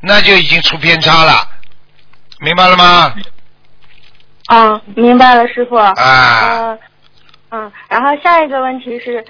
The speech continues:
Speaker 2: 呃，师父，就是有没有这种说法，就是结了婚之后就不能主动提出离婚，否则会背业？
Speaker 1: 实际上，实际上是这样的，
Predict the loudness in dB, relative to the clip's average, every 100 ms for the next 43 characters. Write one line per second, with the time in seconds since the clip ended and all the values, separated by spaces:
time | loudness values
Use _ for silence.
0 | -20 -8 -6 -6 -8 -14 -8 -8 -8 -10
1 | -6 -6 -4 -6 -6 -6 -8 -6 -4 -4
2 | -2 -4 -6 -12 -12 -14 -10 -10 -8 -6
3 | -6 -8 -10 -8 -6 -6 -6 -6 -6 -10
4 | -10 -10 -12 -20 -12 -10 -10 -16 -20 -18
5 | -12 -12 -12 -8 -6 -6 -6 -10 -6 -8
6 | -6 -8 -6 -8 -6 -6 -8 -8 _ _
7 | _ _ _ -20 -20 -20 -20 -20 _ _
8 | _ _ _ -4 0 0 2 2 4 4
9 | 4 2 0 -8 -14 -20 -20 -20 -18 -18
10 | -20 -12 -4 -2 0 2 2 2 2 2
11 | 0 2 2 0 -4 -8